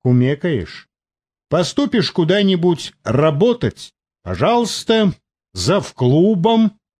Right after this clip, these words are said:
или инспектором райосвиты, районный отдел народного образования. Правда, Абросимов? Спросил он у комсомольского юноши.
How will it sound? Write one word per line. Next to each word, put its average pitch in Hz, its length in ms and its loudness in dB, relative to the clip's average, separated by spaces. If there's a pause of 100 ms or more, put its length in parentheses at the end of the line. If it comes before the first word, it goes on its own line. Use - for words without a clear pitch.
(160)
или 190 520 2 (340)
инспектором 175 1040 0 (220)
райосвиты, 156 1400 0 (800)
районный 123 760 2
отдел 107 420 0
народного 135 480 0
образования. 117 720 -2 (580)
Правда, 208 720 0 (220)
Абросимов? 147 840 0 (340)
Спросил 165 540 0
он 139 160 2
у 127 60 -4 (120)
комсомольского 143 720 0
юноши. 113 580 -4